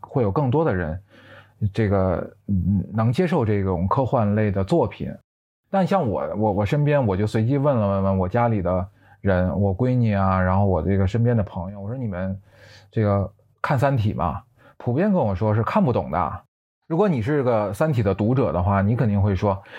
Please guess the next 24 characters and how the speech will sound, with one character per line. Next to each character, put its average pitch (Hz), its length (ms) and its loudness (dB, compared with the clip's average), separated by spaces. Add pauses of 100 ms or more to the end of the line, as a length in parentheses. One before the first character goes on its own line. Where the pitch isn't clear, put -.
(160)
你 131 360 -2
前 123 320 -2
边 202 100 2
儿 156 200 -2
啊， 110 180 0
我 107 140 0
觉 117 100 0
得 151 100 2
起 156 340 -4
码 95 420 -2
要 110 520 0 (1080)
忍 120 280 0
住， 151 280 0 (1000)
要 127 160 -2
坚 202 260 0
持， 98 320 -2 (880)
然 123 120 0
后 123 80 0
一 220 160 2
直 113 220 0
看 123 260 0
到 104 360 0
这 104 240 0
个， 92 360 0